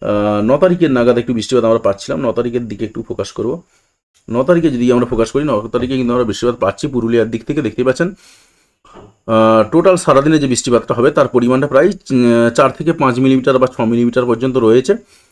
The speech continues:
পুরুলিয়ার দিক থেকে, বাঁকুড়ার দিক থেকে বৃষ্টিপাত রয়েছে, পাশাপাশি এদিকে ঝাড়গ্রামের চাকুলিয়ার সাইডে বৃষ্টিপাত রয়েছে, গোপীবল্লভপুরের দিকে রয়েছে।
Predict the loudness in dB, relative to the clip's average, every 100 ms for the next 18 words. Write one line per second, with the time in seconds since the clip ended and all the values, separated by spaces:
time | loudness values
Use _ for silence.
0 | _ -4 -2 0 2 0 0 -8 -4 -2
1 | 0 -2 2 0 0 -6 -4 -4 -4 -6
2 | -2 0 2 0 0 -4 -2 -4 -2 -4
3 | 0 0 2 0 0 -2 -2 -2 -4 -2
4 | -2 -2 -2 -2 -2 -4 -2 -2 2 0
5 | 0 -4 -2 -2 -2 -2 -4 -2 -2 0
6 | -2